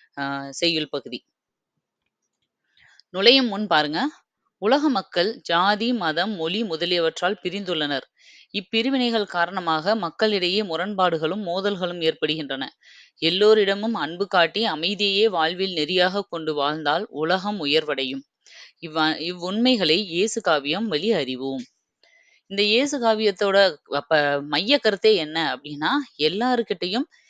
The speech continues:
எந்த வேறுபாடும் காமிக்காம அன்பை காமிக்கணும். அதனால வர்ற பிரச்சனைகளை எல்லாம் தவிர்த்து எல்லாரும் ஒத்துமையா இருக்கணும் அப்படிங்கிறது தான் இந்த கா-, இயேசு காவியத்தோட மைய கருத்தேவும். இப்போ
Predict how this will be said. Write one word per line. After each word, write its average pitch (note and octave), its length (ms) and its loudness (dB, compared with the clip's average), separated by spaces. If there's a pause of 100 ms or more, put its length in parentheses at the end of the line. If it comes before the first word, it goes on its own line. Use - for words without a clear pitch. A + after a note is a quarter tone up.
(180)
எந்த B3+ 420 2
வேறுபாடும் G3+ 680 4
காமிக்காம F3 600 -2 (560)
அன்பை F#3+ 500 0
காமிக்கணும். F3 520 -4 (180)
அதனால G3+ 720 4
வர்ற F3 340 2
பிரச்சனைகளை A#3 600 0
எல்லாம் F#3 320 -2
தவிர்த்து F#3+ 460 -4
எல்லாரும் E3+ 380 2
ஒத்துமையா D3+ 400 -4
இருக்கணும் B2 300 -14 (800)
அப்படிங்கிறது F3 420 0
தான் B3 200 0
இந்த F#3+ 140 -2 (800)
கா-, D3+ 200 2
இயேசு F#3 300 0
காவியத்தோட F3+ 580 0
மைய F3+ 420 -2
கருத்தேவும். D3 520 -4 (520)
இப்போ G#3+ 420 -2